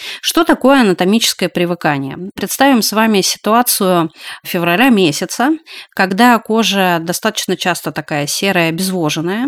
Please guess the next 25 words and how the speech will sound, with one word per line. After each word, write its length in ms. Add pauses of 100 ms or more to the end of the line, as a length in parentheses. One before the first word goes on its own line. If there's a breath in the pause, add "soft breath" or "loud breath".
(120)
и 220
очень 400
часто 460
она 480
не 160
очень 540
бодрая 640
по 100
тону, 360
её 220
хочется 440
как-то 380
освежить. 580 (360 loud breath)
И 200
мы 160
начинаем 560
использовать 540
те 180
средства, 540
которые 680
интенсивно 580
восстанавливают 760
верхний 340
слой 240
кожи. 320